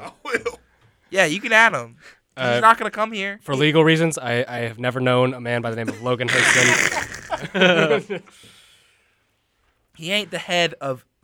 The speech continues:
Speaker 2: the Weagle table.
Speaker 1: You already know I'm be sitting there with that camera.
Speaker 2: I'm
Speaker 1: When he come in
Speaker 2: <laughs>
Speaker 1: here, let me tell you something.
Speaker 2: Hey, look.
Speaker 1: I'm getting my YouTube views.
Speaker 2: Best case scenario, or worst case scenario, he doesn't respond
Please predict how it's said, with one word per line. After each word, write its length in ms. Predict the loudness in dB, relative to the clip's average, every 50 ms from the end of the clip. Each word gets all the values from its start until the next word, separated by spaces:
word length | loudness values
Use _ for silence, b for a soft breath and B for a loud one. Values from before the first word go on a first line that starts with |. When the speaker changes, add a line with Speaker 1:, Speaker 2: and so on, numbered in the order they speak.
| _ -12
Speaker 2:
the 100 | -10 -10
Weagle 440 | -10 -10 -12 -16 -20 -20 -20 -20 -20
table. 440 | _ -20 -20 -20 -20 _ _ -8 -8 -6 -2
Speaker 1:
You 180 | 2 4 6 6
already 240 | 8 8 6 6 4
know 220 | 4 4 6 6 4
I'm 80 | 2 0
be 80 | -4
sitting 240 | -6 -6 -8 -8 -6
there 140 | -6 -6 -6
with 120 | -6 -8
that 160 | -10 -16 -20 _
camera. 400 | _ -4 -2 -2 0 2 2 2
Speaker 2:
I'm 120 | 2 2
Speaker 1:
When 220 | -2 -8 -6 -2 0
he 80 | 4
come 300 | 6 8 8 10 10 10
in 200 | 10 10 12 10
Speaker 2:
<laughs> 0 |
Speaker 1:
here, 540 | 10 10 12 12 12 10 8 6 2 0 -2 -6 -12 -16 -6
let 140 | -4 -2 0
me 120 | 0 0 2
tell 160 | 4 4 4
you 160 | 2 0 -4
something. 220 | -6 -10 -10 -12 -14 _ _ _ _ _ _ _ _ _ _ _ _ _ _
Speaker 2:
Hey, 240 | -4 -4 -4 -6 -8 _ -6
look. 300 | -4 -4 -4 -4 -8 _
Speaker 1:
I'm 120 | -20 -18 -16
getting 260 | -14 -14 -14 -10 -6
my 160 | -4 -4 -4
YouTube 300 | -4 -6 -12 -18 -20 -20
views. 320 | -16 -14 -14 -14 -14 -16 -4
Speaker 2:
Best 260 | 0 2 2 2 2 0
case 140 | -2 -4
scenario, 580 | -6 -6 -6 -4 -4 -2 -2 -4 -4 -6 -8 -12 _ _ _ _ _ _ _ _ _ -6
or 240 | -4 -2 -2 -4 -4 -6
worst 200 | -8 -8 -8 -8
case 160 | -12 -14 -12
scenario, 420 | -12 -12 -10 -10 -10 -10 -12 -14 -18 _ _ _ _ _ _
he 160 | _ -14 -10
doesn't 300 | -8 -8 -8 -8 -12 -14
respond 760 | -16 -16 -16 -14 -10 -8 -6 -4 -4 -6 -8 -10 -12 -16 -20